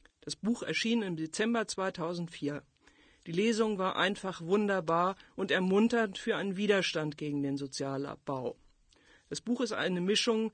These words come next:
aus umfangreicher Recherche, Polemik und scharfer Satire, eigener genauer Beobachtung in der Lebenswelt und engagierter politischer Berichterstattung zum Thema Hartz vier. Die Autorin geht auf das Machwerk Hartz vier und seine Folgen ein.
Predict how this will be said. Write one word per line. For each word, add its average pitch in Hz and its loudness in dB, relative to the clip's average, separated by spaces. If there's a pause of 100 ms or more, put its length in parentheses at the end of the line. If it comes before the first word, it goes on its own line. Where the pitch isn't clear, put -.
(220)
aus - -2
umfangreicher 196 2
Recherche, 185 0 (320)
Polemik 220 6
und 180 -2
scharfer 185 -2
Satire, 190 0 (220)
eigener 190 0
genauer 175 0
Beobachtung 185 -4
in 190 -4
der 185 0
Lebenswelt 175 0 (260)
und - -6
engagierter 165 0
politischer 175 -4
Berichterstattung 160 -4
zum 185 -4
Thema 175 -2
Hartz 143 -6
vier. 135 -6 (520)
Die - -10
Autorin 185 0
geht 196 -4
auf 160 -6
das 165 -6
Machwerk 190 0
Hartz 185 -4
vier 180 -2
und 175 -6
seine 175 -2
Folgen 170 0
ein. 139 -4